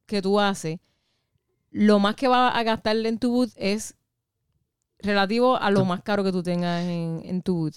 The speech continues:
Speaker 2: Y yo creo que también
Speaker 1: So
Speaker 2: algo
Speaker 1: que,
Speaker 2: bien helpful.
Speaker 1: que en otras palabras, que en otras palabras, si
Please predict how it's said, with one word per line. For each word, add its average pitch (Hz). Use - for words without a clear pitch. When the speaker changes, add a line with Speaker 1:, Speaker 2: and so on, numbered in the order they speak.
Speaker 2:
Y 147
yo 135
creo 147
que 165
también 156
Speaker 1:
So 160
Speaker 2:
algo 175
Speaker 1:
que, 214
Speaker 2:
bien 147
helpful. 131
Speaker 1:
que 226
en 220
otras 220
palabras, 262
que 175
en 180
otras 185
palabras, 196
si 214